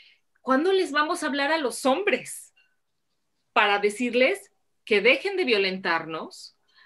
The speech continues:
para decirles que multipliquen estas ideas, quienes, quienes las tienen, quienes son capaces de entender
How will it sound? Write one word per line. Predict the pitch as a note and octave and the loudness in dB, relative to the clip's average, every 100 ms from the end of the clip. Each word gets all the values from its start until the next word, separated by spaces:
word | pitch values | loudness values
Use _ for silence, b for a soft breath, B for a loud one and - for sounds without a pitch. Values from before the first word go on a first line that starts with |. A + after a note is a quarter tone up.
| b | b
para | - G3 G3 | 0 4 4
decirles | G3+ G3+ C4 B3 A#3+ A#3+ G#4+ - b b b b _ | 2 0 0 0 -2 -4 -6 -16 b b b b _
que | A#3+ G#3 G3+ | 4 4 4
multipliquen | A3 A#3 A#3+ A3 B3 A3+ D4+ F4 F#4 F#4+ | -2 0 0 0 -4 -2 0 0 0 -4
estas | D#4+ - E4 D4 | -4 -4 -4 -2
ideas, | C4 G#3 A3+ B3+ G#3 B3+ | -2 2 2 4 2 -2
quienes, | - G#3+ F3+ F#3+ - | -4 -4 -4 -4 -4
quienes | A3 G3 F#3+ | -6 -4 -2
las | - - | -2 -4
tienen, | - B3+ C#4+ C4 C4+ E4 | 0 0 2 0 -4 -4
quienes | B3 F#3+ F#3+ | -6 -6 -6
son | A#3 | -4
capaces | D4 D4 C#4 C4+ C4 | -2 2 0 0 -2
de | A#3+ | -2
entender | A3 G3 G3+ G#3 F#3+ B3+ | -2 -6 -2 2 2 0